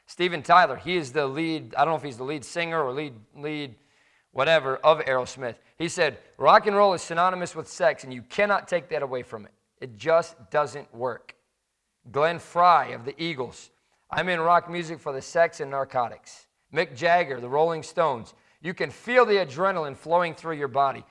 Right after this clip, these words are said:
It's sort of sexual. I entice my audience. What I do is very much the same as a girl's very inappropriate dance.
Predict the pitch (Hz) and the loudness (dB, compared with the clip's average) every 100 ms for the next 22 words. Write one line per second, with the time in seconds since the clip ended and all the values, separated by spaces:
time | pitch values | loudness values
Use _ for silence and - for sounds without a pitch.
0 | _ 139 123 202 190 135 - 190 - 139 | _ -8 0 2 2 -2 0 0 2 -6
1 | 113 160 202 165 - - 220 214 - 180 | -2 2 2 2 -6 2 2 2 -4 -2
2 | 156 151 156 139 120 - - _ _ - | 0 4 2 2 -10 -16 -20 _ _ 4
3 | 180 214 170 202 165 123 190 202 185 175 | 8 8 8 2 0 2 2 2 0 -2
4 | 147 - 190 180 156 139 139 165 175 156 | -12 -6 -4 -2 -4 -2 -4 -2 0 0
5 | - - - 107 151 175 175 139 160 160 | -2 -16 -12 0 0 2 -2 -4 0 0
6 | 151 135 117 92 131 110 - - - | 0 -6 -6 -10 -10 -10 -16 -20 -20